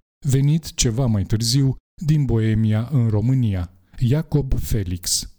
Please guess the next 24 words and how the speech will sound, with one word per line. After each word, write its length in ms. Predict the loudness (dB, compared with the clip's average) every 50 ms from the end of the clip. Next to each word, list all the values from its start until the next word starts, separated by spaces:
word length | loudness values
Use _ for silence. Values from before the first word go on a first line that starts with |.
| _ _ _ _ _ _ _ _ _ _ -2 0
Între 400 | 0 0 2 0 0 0 0 -2
grecul, 640 | 0 0 0 0 0 0 0 0 0 0 0 -2 -2
a 140 | -2 -2 0
românul, 560 | 0 0 0 2 2 2 2 0 -2 -4 -6 -10 -16 -20 -16 -4
Caracas 560 | -2 0 0 2 0 -2 -2 -2 -2 -2 0
și 440 | 0 -2 -2 -2 -2 -2 -2 -2 -2
evreul 480 | -2 -2 0 0 0 0 0 0 -2 -4
Felix, 600 | -2 0 0 0 2 0 -2 -2 -4 -6 -6 -6 -12 _ _ _ 0
emigranți 720 | 2 2 2 0 0 0 0 2 2 2 0 0 -2 -4 -2
rapid 440 | -2 -2 -2 0 0 -2 -2 0 0
integrați 600 | -2 0 0 -2 -2 -2 0 0 0 0 0 0
în 60 | -2 0
societatea 680 | 0 0 -2 0 0 -2 0 0 -2 -2 0 -2 0
locală, 520 | 0 0 0 0 0 0 0 2 0 -2 -4 -10 -16 -20 -20 -8 -4
dornici 580 | 0 2 2 2 2 0 0 0 0 0 -2
să 160 | -4 -2 -2
îmbunătățească 960 | 0 0 0 0 0 0 0 -2 -2 -4 -2 0 0 0 0 -2 -2 -4 -4
starea 380 | -4 -2 -2 -2 0 0 -2 -2
țării 400 | -2 -2 0 0 0 2 0 0
și 200 | 0 0 -2 0
populației 800 | 0 0 0 2 0 0 0 -2 -2 -2 -2 -2 -2 0 0 0
unde 240 | 0 0 0 0 0
se 180 | 0 0 0
găseau, 480 | 0 0 0 0 0 0 0 0 -2